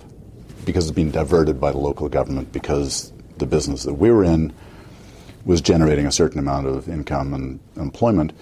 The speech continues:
but if it was diverted to another source or ano-, another area, um, it would create more. So when you go into the business,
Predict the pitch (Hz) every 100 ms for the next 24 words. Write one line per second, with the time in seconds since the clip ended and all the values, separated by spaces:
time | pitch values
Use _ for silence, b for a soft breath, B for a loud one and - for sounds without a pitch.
0 | B B B - 78 73 78 - 73 73
1 | 76 69 - 73 71 71 65 - 78 71
2 | 65 - - - - 71 - - - -
3 | - 87 85 71 67 b b b - 69
4 | 69 69 71 - 85 71 - 73 65 65
5 | - 90 67 - 71 67 - - _ _
6 | B B B B B B B B - 113
7 | 92 85 87 90 85 80 104 92 90 85
8 | 73 71 107 107 82 73 73